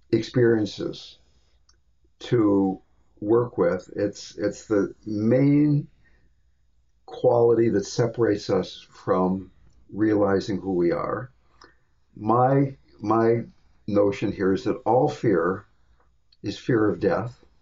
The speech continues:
and fear of death is exactly equal to lack of enlightenment. Because fear is the place where you're caught in,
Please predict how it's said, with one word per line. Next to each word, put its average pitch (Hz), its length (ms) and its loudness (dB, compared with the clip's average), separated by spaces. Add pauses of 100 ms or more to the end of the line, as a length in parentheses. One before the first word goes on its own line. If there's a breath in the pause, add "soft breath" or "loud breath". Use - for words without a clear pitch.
(840)
and 101 180 -4
fear 131 300 2
of 110 120 -2
death 113 260 0
is 98 220 -2
exactly 110 680 -2
equal 110 260 -2
to - 120 -6
lack 101 260 0
of 87 120 -4
enlightenment. 87 720 -8 (920)
Because 110 320 -2
fear 185 380 4
is 143 140 0
the 120 120 0
place 117 440 0
where 107 240 2
you're 107 200 0
caught 113 380 0
in, 101 320 0